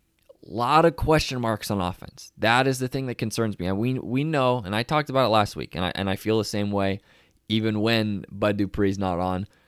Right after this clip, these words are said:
The Steelers' defense is really good. Like, they are a top three defense from, from every angle. They've got stars. Uh,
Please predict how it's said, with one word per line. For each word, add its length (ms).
The 100
Steelers' 360
defense 360
is 160
really 420
good. 300
Like, 160
they 120
are 120
a 40
top 380
three 260
defense 460
from, 440
from 240
every 400
angle. 400
They've 180
got 200
stars. 520
Uh, 320